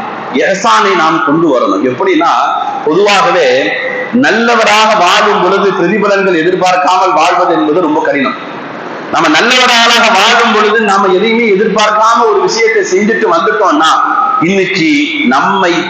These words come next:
தீங்கு செய்வதற்காக நிறைய பேர் இருப்பார்கள். அதான் சூரத்து யூசுப்ல வரக்கூடிய விஷயம் அதுதான். எல்லா விஷயங்களிலும் சதி செய்வார்கள், பொறாமை குணங்கள் ஏற்படும், கண்திருஷ்டிகள் ஏற்படும்,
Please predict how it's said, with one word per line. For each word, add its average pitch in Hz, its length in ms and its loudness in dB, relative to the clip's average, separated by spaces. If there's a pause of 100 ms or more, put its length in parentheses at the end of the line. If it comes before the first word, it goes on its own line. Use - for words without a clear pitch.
தீங்கு 320 460 2
செய்வதற்காக 240 800 0
நிறைய 165 480 0
பேர் 196 260 2
இருப்பார்கள். 165 540 0 (540)
அதான் 165 220 0
சூரத்து 160 240 0 (100)
யூசுப்ல 165 340 0
வரக்கூடிய 147 380 0
விஷயம் 131 240 -2
அதுதான். 107 320 -2 (380)
எல்லா 165 480 0 (100)
விஷயங்களிலும் 143 840 -2 (180)
சதி 143 340 -2
செய்வார்கள், 107 640 -2 (920)
பொறாமை - 500 0
குணங்கள் 135 320 0
ஏற்படும், 113 600 -2 (300)
கண்திருஷ்டிகள் 214 720 0
ஏற்படும், 113 540 -2